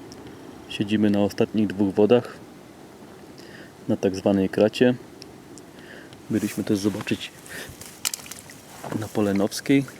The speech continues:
ale tylko tak wzrokowo, na dwójce, a my jesteśmy tu na ostatnich dwóch wodach. Jak widać, trochę tu ludzi siedzi. To jest pierwszy zbiornik chyba, który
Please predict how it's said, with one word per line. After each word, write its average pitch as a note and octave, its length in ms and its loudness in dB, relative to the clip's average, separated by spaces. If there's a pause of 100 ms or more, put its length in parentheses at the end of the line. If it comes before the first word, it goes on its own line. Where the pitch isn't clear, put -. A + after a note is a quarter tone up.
(640)
ale G2+ 180 2
tylko G#2 240 -4
tak G2+ 160 2
wzrokowo, A#2+ 640 2 (680)
na G#2 120 -2
dwójce, G#2 380 -2
a - 20 -2
my G2 60 -2
jesteśmy G2 320 -6
tu G2+ 100 -4
na G2 80 -2
ostatnich G2+ 400 -4
dwóch G2 180 -8
wodach. - 420 -6 (1900)
Jak G2+ 140 -4
widać, G#2 300 -2
trochę G#2+ 280 -6
tu - 140 -8
ludzi F#2+ 240 -6
siedzi. G#2+ 400 0 (1900)
To - 60 -6
jest G2+ 120 -6
pierwszy A2 300 0
zbiornik G#2 420 -2
chyba, G#2 240 -4
który G#2 300 -8